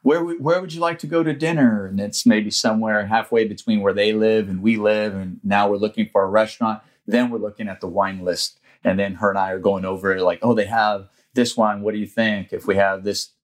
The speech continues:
din-, uh, type of dinner," I'm like, "Oh, that, that's perfect. Yeah, let's pick that restaurant." So it, so it does come up, but, uh,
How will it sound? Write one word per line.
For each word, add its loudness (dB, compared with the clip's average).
din-, 0
uh, -2
type -2
of -8
dinner," -8
I'm -8
like, -8
"Oh, 0
that, -6
that's 0
perfect. -4
Yeah, 0
let's -10
pick -2
that 0
restaurant." -8
So 0
it, -2
so 2
it 0
does 0
come 0
up, -4
but, -2
uh, -2